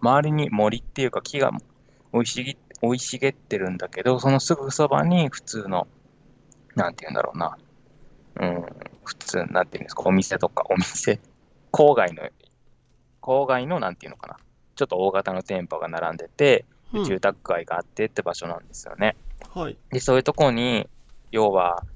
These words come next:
Speaker 1: まあ、他の国の人も来るわけだし、えーっと、なん、なんていうの？本州からですね。まあ、例えば、まあ、申し訳ないけど、あの、感染者が増えている東京とか、そういうところからも人が来るっていうことで、すごく、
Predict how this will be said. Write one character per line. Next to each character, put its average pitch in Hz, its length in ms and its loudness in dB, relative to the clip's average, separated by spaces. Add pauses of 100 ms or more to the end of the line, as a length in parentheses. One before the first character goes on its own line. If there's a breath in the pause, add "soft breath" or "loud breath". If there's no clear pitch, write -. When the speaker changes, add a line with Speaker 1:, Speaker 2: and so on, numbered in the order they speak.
Speaker 1:
ま - 80 0
あ、 - 20 2
他 95 240 0
の 90 140 -4
国 92 300 -6
の 87 140 -6
人 - 240 -6
も 82 180 -18
来 92 100 -4
る 85 100 -4
わ 82 140 -6
け - 80 -14
だ - 140 -14
し、 208 380 0 (280)
え - 60 -6 (100)
ー - 60 -16
っ - 0 - (120)
と、 - 600 -6 (1600)
な 90 140 2
ん、 - 60 -4 (120)
な 90 140 -6
ん - 20 -8
て - 120 -14
い - 20 -12
う - 60 0
の？ - 100 -10
本 147 180 8
州 101 220 2
か - 100 -2
ら 52 80 2
で 50 80 -4
す - 140 -6
ね。 185 160 0
ま 117 80 0
あ、 98 120 -6
例 180 100 6
え 143 40 4
ば、 101 260 0
ま 98 120 -2
あ、 - 20 -4 (500)
申 101 60 -12
し - 60 -8
訳 104 140 -4
な 110 100 2
い - 20 -4
け 92 80 -2
ど、 85 100 -2 (460 loud breath)
あ 82 140 -6
の、 - 120 -18
感 92 280 2
染 101 180 0
者 87 140 -4
が 82 120 -10
増 107 120 2
え 98 40 0
て 95 140 -6
い - 80 -4
る 233 140 2
東 92 260 2
京 90 160 -4
と - 140 -14
か、 - 180 -12
そ 107 140 -4
う - 20 0
い 107 40 -2
う - 20 -12
と - 100 -8
こ - 80 0
ろ 113 100 4
か 139 120 2
ら 175 80 2
も 147 200 0 (320 loud breath)
人 - 260 -2
が 92 120 -2
来 - 180 -2
る 90 80 0
っ - 80 -12
て - 120 -8
い 87 80 -4
う 85 60 -6
こ - 120 -8
と 82 160 -6
で、 123 240 6
す - 140 0
ご 107 80 6
く、 - 240 -2